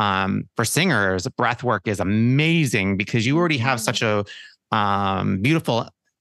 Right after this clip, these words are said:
Speaker 1: instrument, right? The, the, the breath instrument, it's an instrument as well. The diaphragm, you've got, you've got a developed skill,
Speaker 2: Yes.
Speaker 1: but y-, it can also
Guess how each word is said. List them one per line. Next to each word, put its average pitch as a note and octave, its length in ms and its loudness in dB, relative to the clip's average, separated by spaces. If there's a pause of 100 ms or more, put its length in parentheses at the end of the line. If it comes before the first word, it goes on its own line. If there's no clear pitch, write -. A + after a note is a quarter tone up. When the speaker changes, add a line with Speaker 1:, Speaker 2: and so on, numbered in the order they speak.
(140)
Speaker 1:
instrument, F#3 680 0 (140)
right? C#3 300 0
The, A#2+ 100 -2
the, A2+ 140 -2
the G#2+ 120 0
breath A#2 400 -2
instrument, F3+ 480 0
it's A#2 180 -2
an B2+ 100 0
instrument B2+ 380 0
as G#2+ 100 -2
well. A#2 320 2
The A2 100 -2
diaphragm, B2+ 640 0
you've A2+ 160 0
got, A#2+ 240 -2
you've B2 140 -2
got A#2 100 0
a B2+ 100 -2
developed A2+ 440 0
skill, B2+ 560 -2 (420)
Speaker 2:
Yes. G#3 140 -12
Speaker 1:
but F#3 160 0
y-, G3+ 100 -6 (240)
it C3+ 80 2
can E3 100 2
also F3+ 240 0